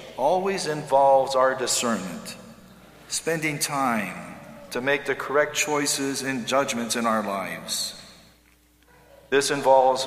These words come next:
regular conversations with God in prayer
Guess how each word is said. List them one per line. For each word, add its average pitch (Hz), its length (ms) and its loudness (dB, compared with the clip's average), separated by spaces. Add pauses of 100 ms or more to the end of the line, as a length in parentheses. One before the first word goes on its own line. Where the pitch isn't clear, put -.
(160)
regular 123 280 0
conversations 123 880 0
with 110 140 -6
God 127 460 2
in 110 140 -4
prayer 135 800 -6